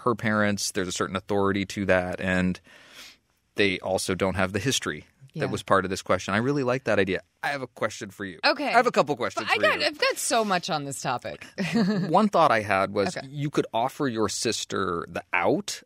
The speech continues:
Speaker 1: of you could not have a plus one. If she shares the concerns about the potential behavior or just wouldn't wanna be responsible for managing him, you could tell her that she could tell
Speaker 2: Well, let me f-
Speaker 1: the
Speaker 2: yeah,
Speaker 1: boyfriend
Speaker 2: this
Speaker 1: that
Speaker 2: is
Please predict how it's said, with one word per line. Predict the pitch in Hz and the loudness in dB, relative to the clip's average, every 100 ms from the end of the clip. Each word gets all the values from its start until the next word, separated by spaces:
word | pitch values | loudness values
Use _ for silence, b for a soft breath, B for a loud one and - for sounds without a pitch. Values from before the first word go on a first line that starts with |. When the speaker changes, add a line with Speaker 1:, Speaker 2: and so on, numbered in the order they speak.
| - | 2
Speaker 1:
of | 113 104 104 101 101 - _ _ _ _ - | 6 6 6 4 -2 -16 _ _ _ _ -6
you | 135 | -4
could | - 120 | 0 2
not | 117 110 | 6 4
have | 127 131 | 4 2
a | 113 | 2
plus | - 95 - | 4 2 2
one. | 87 - - _ _ b b b - | -8 -8 -16 _ _ b b b 0
If | 127 | 0
she | - - | 2 0
shares | 131 - - 135 120 127 | 0 0 2 2 0 0
the | - | -4
concerns | - 110 - 104 104 98 | -4 -4 0 2 2 0
about | 95 101 92 95 95 104 | 0 4 4 4 2 -4
the | 98 | -8
potential | 95 101 95 101 | -4 -2 -2 0
behavior | 98 101 107 123 131 | 2 2 0 0 -2
or | - 104 95 | 0 0 0
just | 98 - | -4 -8
wouldn't | 120 113 104 | -2 -2 -2
wanna | 95 98 107 | 0 2 2
be | 101 | 0
responsible | 95 - 98 90 101 98 | -4 -2 -2 -2 -2 0
for | - 95 | 0 0
managing | 92 95 110 127 127 | 0 0 0 0 0
him, | 143 139 | 0 0
you | |
could | 123 123 202 _ _ - - _ _ - | 0 -2 -4 _ _ -20 -20 _ _ -8
tell | - 135 127 | -2 2 2
her | 117 - 117 113 | 0 0 0 0
that | 107 - | -4 -8
she | - | -8
could | 110 - 110 - | -8 -8 -8 -8
tell | - 110 123 165 202 | -2 2 2 2 -2
Speaker 2:
Well, | 349 320 294 320 | 0 0 0 -4
let | 381 | -4
me | 466 427 - | -4 -10 -12
f- | - - 170 | -16 -8 -2
Speaker 1:
the | |
Speaker 2:
yeah, | - | 2
Speaker 1:
boyfriend | 196 202 190 208 220 | 6 6 6 4 4
Speaker 2:
this | 208 | 0
Speaker 1:
that | |
Speaker 2:
is | - | -2